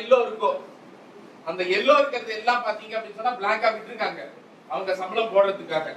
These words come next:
இடது பக்கம் பாத்தீங்கன்னா, அந்த இடங்கள்ல நேம் ஃபில் பண்ணிருக்காங்க. நிர்மலா, மலர்கொடி,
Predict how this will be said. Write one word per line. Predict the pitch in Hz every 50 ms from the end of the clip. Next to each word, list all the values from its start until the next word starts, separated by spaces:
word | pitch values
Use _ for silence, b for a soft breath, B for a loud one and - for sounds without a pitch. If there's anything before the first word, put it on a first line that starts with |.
| - - - - - - - - - - - - 170
இடது | 202 220 - - 294 -
பக்கம் | 285 277 262 254 226 220
பாத்தீங்கன்னா, | 208 208 214 208 190 185 185 190 - 226 240 - - - - - - - -
அந்த | - - 214 214 208
இடங்கள்ல | 208 240 247 240 240 233 220 208 214 220 233 262 - - - - - - - - 170
நேம் | 175 220 247 254 -
ஃபில் | - 240 208 196
பண்ணிருக்காங்க. | 220 214 202 185 180 170 165 - - - - - - - - - - - - - -
நிர்மலா, | 185 214 214 214 226 220 214 208 202 196 190 - - - - - - - - - - - - - - - - - - - - - - - - - - - - - - -
மலர்கொடி, | 185 208 226 226 226 220 214 220 214